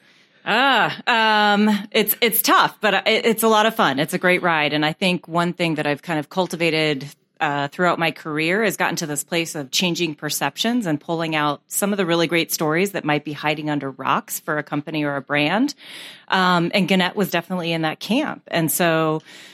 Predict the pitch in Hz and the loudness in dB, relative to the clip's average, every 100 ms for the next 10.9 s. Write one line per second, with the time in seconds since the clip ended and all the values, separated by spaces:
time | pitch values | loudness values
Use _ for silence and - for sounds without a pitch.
0 | - - 208 - 220 196 208 262 240 220 | -6 -2 0 0 0 4 4 4 2 2
1 | 175 - 175 170 165 160 170 156 147 240 | 2 0 2 4 4 2 2 0 0 -4
2 | - 202 156 135 131 151 247 - 175 160 | -4 -2 2 2 2 0 -2 -2 0 2
3 | 160 156 160 - - 202 190 196 190 170 | 2 2 0 -4 -6 -2 0 0 0 -2
4 | 151 151 156 151 139 123 139 147 151 135 | -2 -4 -6 -4 -4 0 -2 -2 -4 -4
5 | 170 202 147 143 143 139 _ _ 151 175 | -4 -2 0 0 -2 -4 _ _ -8 0
6 | 160 233 175 165 156 160 151 139 139 127 | 2 2 4 4 2 2 2 2 0 -4
7 | 131 135 - 139 143 180 151 139 131 127 | -4 -6 -6 -8 -8 -10 -10 -10 -10 -10
8 | - 165 214 220 202 180 143 143 180 254 | -10 -8 -8 -6 -6 -6 -4 -2 -2 0
9 | 226 208 147 135 123 127 143 - - - | -2 0 -2 -2 -6 -6 -8 -10 -20 -20
10 | - _ - 190 180 175 170 170 165 | -20 _ -4 0 2 2 2 2 0